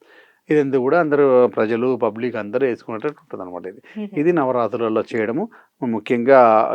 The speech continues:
Speaker 1: ముఖ్యంగా ఏంటంటే అమ్మవారికి ఆరాధించేటప్పుడు
Speaker 2: హ్మ్.
Speaker 1: విప్పనీనతో దీపారాధన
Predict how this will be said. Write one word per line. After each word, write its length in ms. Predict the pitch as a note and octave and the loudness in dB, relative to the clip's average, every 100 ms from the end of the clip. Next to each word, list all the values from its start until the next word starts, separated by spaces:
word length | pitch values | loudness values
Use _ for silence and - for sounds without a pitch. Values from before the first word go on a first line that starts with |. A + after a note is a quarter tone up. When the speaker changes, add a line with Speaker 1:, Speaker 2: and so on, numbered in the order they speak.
| B2 | -2
Speaker 1:
ముఖ్యంగా 800 | C3 C#3+ C#3 - G3+ G3+ D#3 | -4 -4 -4 4 4 4 2
ఏంటంటే 520 | C3 C3+ A2+ B2 G#2 A2+ _ | 2 0 -2 0 0 -2 _
అమ్మవారికి 580 | A#2 B2+ B2+ B2 B2 - | -6 -2 2 4 2 4
ఆరాధించేటప్పుడు 840 | G#2+ A2 A#2 G#2+ G2 G#2 F#2+ - B3+ _ _ A3 | 6 8 8 4 -2 -6 -4 -4 -6 _ _ -10
Speaker 2:
హ్మ్. 120 | G#3 E3 - | -10 -12 -10
Speaker 1:
విప్పనీనతో 640 | C3 - E3+ F3 E3+ D#3 C#3+ | -10 2 4 6 4 2 0
దీపారాధన 640 | A#2+ B2 B2+ B2 A#2 | 0 0 2 2 0